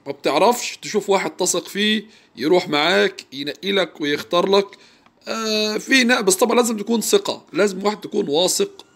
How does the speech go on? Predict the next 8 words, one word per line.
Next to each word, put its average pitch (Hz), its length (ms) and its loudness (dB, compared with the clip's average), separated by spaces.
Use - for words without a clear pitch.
فيه. 131 220 -8
آه، 170 140 6
وترو-، 202 540 6
تروح - 180 -2
معاه 202 180 4
السوق 247 240 0
ويشتري 180 440 0
لك. 117 180 -8